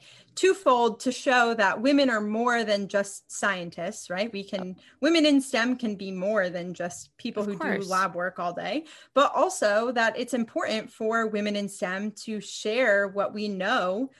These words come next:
Speaker 1: with the lay audience.
Speaker 2: Exactly. And I think something that I've learned from you and that we're going to speak on today is that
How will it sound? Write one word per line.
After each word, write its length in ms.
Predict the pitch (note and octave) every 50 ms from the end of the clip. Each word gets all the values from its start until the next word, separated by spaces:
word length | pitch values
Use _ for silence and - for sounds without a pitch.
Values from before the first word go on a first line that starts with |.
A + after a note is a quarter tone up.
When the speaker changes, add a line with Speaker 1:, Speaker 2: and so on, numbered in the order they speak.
| _ _ _
Speaker 1:
with 340 | - A3 B3 B3 A#3+ - _ _
the 240 | - G3+ - A#3+ A#3+
lay 380 | A#3 A3+ A3 G#3 G#3+ A3+ A#3 A#3
audience. 760 | G#3+ A3 D#4 D#4+ G#3 E3 C#3 - - G3 - - - - _ _ _ _ _ -
Speaker 2:
Exactly. 580 | G#3 F3+ - F3+ E3 E3 - - E3 D#3 C#3+ - _ - - - - - - -
And 80 | A3 A#3+
I 100 | A#3 A3+
think 200 | - A#3+ A#3+ -
something 300 | - C4+ C4+ D4 C#4 A#3+
that 300 | G3 E3 D#3+ E3 - _ _ _ -
I've 420 | F3+ F3 F3 E3 E3 D#3+ - - _ _ F3
learned 240 | F#3 E3+ E3 -
from 160 | - F3+ E3+ F#3+
you 260 | B3 D4+ D#4 C4 A3+
and 200 | - - F3 E3+
that 140 | D#3+ - -
we're 120 | F#3 F3+
going 140 | F3+ F3+ D#3+
to 60 | E3
speak 220 | - - F#3 E3 -
on 140 | D3 E3 D#3+
today 360 | - E3 F#3 F#3+ F3+ D#3+ D#3 -
is 160 | - E3 D3+ -
that 320 | D#3+ D#3 D#3+ D#3+ -